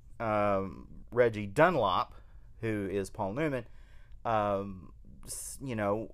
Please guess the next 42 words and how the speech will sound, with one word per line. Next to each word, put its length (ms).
he 300
enjoys 680
the 120
fact 300
that 120
they're 100
winning, 420
and 140
he 140
enjoys 480
the 100
fact 320
that 180
these, 440
uh, 340
these 300
fans 460
are 60
coming 280
out 160
in 100
droves 680
to, 520
to 240
come 300
see 360
them, 320
which 200
has 180
something 380
that 200
hasn't 380
happened 500
a 80
lot 360
recently. 480
So, 300
uh, 180
it's 220
this 180
conflict 640
between, 540